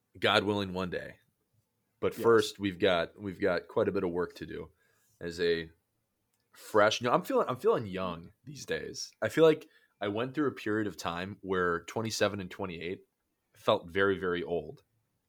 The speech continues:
Speaker 1: And now
Speaker 2: Hmm.
Speaker 1: it's like,
Speaker 2: Yeah.
Speaker 1: starting to, the tide's starting to shift.
Speaker 2: You look, you look old, but, um, yeah, that's,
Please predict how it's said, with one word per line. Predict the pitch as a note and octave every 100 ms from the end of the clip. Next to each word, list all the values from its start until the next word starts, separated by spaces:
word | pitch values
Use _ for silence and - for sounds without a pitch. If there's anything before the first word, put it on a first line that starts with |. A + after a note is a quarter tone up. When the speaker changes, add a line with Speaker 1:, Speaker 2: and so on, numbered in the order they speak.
| _ _ _ -
Speaker 1:
And | G#2 G2+
now | G#2 B2+
Speaker 2:
Hmm. |
Speaker 1:
it's | C3+ -
like, | F#2+ F2 - _ _ _ _ _ _ _ _ _ _ _ _ _ _ _ _ -
Speaker 2:
Yeah. | C3+
Speaker 1:
starting | B2+ G2 A#2
to, | A2+ G#2+ D2
the | G#2
tide's | C#3 C3+ C3
starting | C3+ B2+
to |
shift. | A#2 D#3+ - - _ _ _ _ -
Speaker 2:
You | G#3
look, | F3 G3 G3
you | E3+ F3+
look | D3 E3 -
old, | G2+ F2 -
but, | F#2+ D#2+ _ _ _
um, | C3+ B2 A2 G2+ - _ E3+
yeah, | E3
that's, | D3 F3